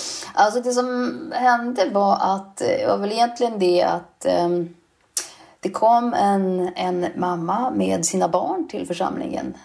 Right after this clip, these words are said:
eh, med en icke-troende man då. Och, eh, hon, hon hade ett eget företag och jag började jobba där,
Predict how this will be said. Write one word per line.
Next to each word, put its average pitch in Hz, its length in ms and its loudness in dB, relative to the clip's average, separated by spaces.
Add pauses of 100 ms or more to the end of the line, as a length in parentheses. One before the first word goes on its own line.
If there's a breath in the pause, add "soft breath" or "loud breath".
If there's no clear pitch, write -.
(100)
eh, - 100 -8 (280)
med - 120 -4
en 90 60 -2
icke-troende 180 480 -2
man - 280 -4
då. - 320 -6
Och, - 400 -10
eh, - 160 -6 (560 loud breath)
hon, - 440 -4
hon 175 420 0
hade 170 260 -4
ett 165 80 -6
eget 170 240 -6
företag 233 840 0
och 175 320 -8
jag 190 220 -4
började 202 180 -2
jobba 170 340 2
där, - 380 -2